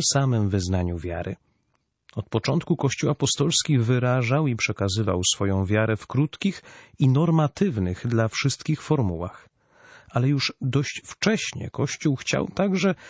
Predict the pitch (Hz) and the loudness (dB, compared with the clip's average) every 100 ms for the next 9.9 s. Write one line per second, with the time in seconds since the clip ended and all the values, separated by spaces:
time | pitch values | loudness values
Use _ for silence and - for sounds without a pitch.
0 | - - 113 117 214 - 147 - - - | -20 -6 0 2 2 0 -2 -4 -8 -2
1 | 165 214 - 165 147 131 - 196 202 - | 0 -2 -2 -2 0 0 2 0 -2 -4
2 | 107 95 92 95 98 95 113 127 151 - | -4 -2 -2 -2 0 0 2 2 2 -2
3 | - - _ - 120 123 131 131 180 196 | -12 -20 _ -2 0 2 2 2 2 2
4 | 208 - 156 156 185 175 185 147 143 135 | 0 -2 -4 -2 -2 0 2 4 2 2
5 | - 123 120 123 127 127 - 110 - - | 0 0 2 2 0 -2 -2 -2 -2 0
6 | 98 95 107 - _ - - - 120 131 | 2 2 0 -4 _ -20 -6 -2 2 0
7 | 127 151 143 - - 202 214 - 104 95 | 0 0 -2 -2 0 0 0 -2 -4 -4
8 | - 98 92 - - 117 143 - 170 165 | -8 -6 -6 -8 -8 -2 0 2 0 2
9 | 104 85 - 98 127 - - - | 0 -4 -8 -4 -4 -2 -8 -10